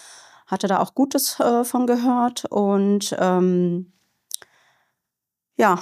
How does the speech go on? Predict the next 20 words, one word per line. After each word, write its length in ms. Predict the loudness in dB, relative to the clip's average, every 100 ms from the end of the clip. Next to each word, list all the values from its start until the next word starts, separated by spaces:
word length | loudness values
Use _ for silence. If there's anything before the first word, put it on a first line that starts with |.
| 0
ich 180 | -2 0
hab 140 | -2
die 80 | -2
Stellenanzeige 1000 | -2 0 2 2 2 0 0 0 2 0
bei 240 | 0 2 2
Stepstone 580 | 0 -4 -4 -2 2
damals 580 | 2 2 2 0 0 -4 -6 -4
gefunden, 800 | -2 2 2 4 4 6 4 2 -4 -4
ähm, 640 | 0 0 0 0 -2 -6 -14 -6
war 200 | -2 0
mir 140 | 0
nicht 180 | -2 -2
ganz 300 | -2 -2 -2
sicher. 520 | -2 0 0 0 -2 -6 -10
Ich 280 | -10 -6
wusste, 420 | -6 -4 -2 -2 0
Wertgarantie, 560 | -2 0 0 0 -2
ganz 240 | -2 -2 -2
toller 300 | -2 0 2
Arbeitgeber. 760 | 2 0 0 -2 0 2 0